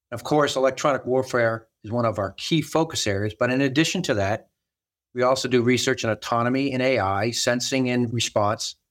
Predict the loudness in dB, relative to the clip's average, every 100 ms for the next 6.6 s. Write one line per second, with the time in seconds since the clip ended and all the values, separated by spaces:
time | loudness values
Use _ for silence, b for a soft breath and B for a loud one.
0 | _ -4 -2 0 0 0 2 2 2 0
1 | 0 0 0 -4 -2 0 2 2 2 2
2 | -2 0 2 2 0 0 0 -2 -10 _
3 | _ _ -8 -2 0 2 0 2 0 2
4 | 2 0 -2 -6 _ _ -2 2 4 2
5 | -2 -8 -4 0 0 0 0 0 0 -2
6 | -4 -4 -2 0 0 -2